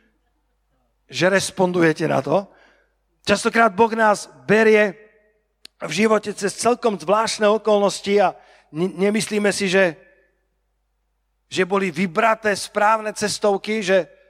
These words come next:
že nás eskortuje spôsobom, ktorý by sme si vybrali, ale chcem vám povedať, že Boh má plán s každým jedným z nás.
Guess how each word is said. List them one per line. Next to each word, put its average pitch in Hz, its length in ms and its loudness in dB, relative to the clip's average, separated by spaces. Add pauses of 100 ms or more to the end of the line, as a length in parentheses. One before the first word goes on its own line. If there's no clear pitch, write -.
(380)
že 165 160 -2
nás 190 400 -2 (200)
eskortuje 202 680 -2
spôsobom, 208 640 -2
ktorý 202 320 -2
by 196 140 -10 (100)
sme 196 80 -4
si 190 160 -6
vybrali, 196 560 0 (560)
ale 175 240 -2
chcem 190 160 -4
vám 208 160 0
povedať, 202 560 0
že 185 160 2 (440)
Boh 196 300 0 (680)
má 202 280 0
plán 202 600 0 (320)
s - 160 -12
každým 208 400 0
jedným 180 280 -2
z 147 120 -8
nás. 139 140 -12